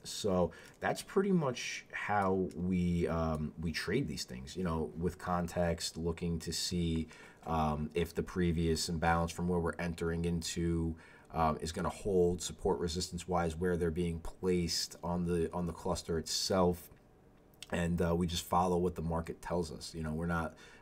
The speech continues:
looking to, you know, um, we're not looking to reinvent the wheel here. This is all pretty simplistic stuff when you break it down to its, uh,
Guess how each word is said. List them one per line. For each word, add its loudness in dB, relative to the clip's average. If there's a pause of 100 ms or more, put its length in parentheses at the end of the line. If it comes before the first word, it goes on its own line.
(120)
looking 0
to, 0 (560)
you -2
know, -2
um, -4 (520)
we're -4
not 0
looking -2
to 0
reinvent 0
the 0
wheel 4
here. -4
This -4
is -2
all 2
pretty -4
simplistic -4
stuff -4
when -4
you -4
break -2
it -8
down -2
to -6
its, -4
uh, -4